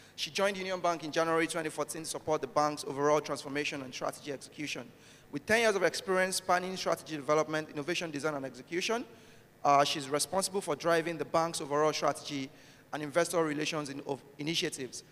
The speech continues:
Over the years, she has been instrumental to driving organizational growth through strategy, digital, and innovation. I can hear a lot of strategy in this profile, so yes, you can see that. So I'm very sure we're gonna be getting a lot of strategic insights on what we can do, uh, to create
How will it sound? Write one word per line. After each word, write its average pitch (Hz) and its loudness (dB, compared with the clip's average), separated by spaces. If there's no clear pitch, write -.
Over 208 8
the - 2
years, 185 4
she - -4
has 143 -4
been 151 -6
instrumental 180 2
to 175 -10
driving 165 2
organizational 156 0
growth 143 -2
through 202 -6
strategy, 156 -4
digital, 165 0
and 135 -6
innovation. 139 -8
I 165 -10
can 185 -4
hear 226 2
a 196 2
lot 180 8
of - 2
strategy 175 2
in 147 -4
this 147 -4
profile, 135 -2
so 165 2
yes, - -2
you 135 -14
can 127 -16
see 139 -10
that. - -18
So 185 -6
I'm 180 -6
very 226 2
sure 202 -2
we're 175 -2
gonna 185 -6
be 160 -12
getting 175 -6
a - -6
lot 165 0
of 143 -6
strategic 196 -6
insights 180 0
on 151 -4
what 180 2
we 170 -4
can 151 -6
do, 156 -4
uh, 139 0
to 139 -10
create 151 -6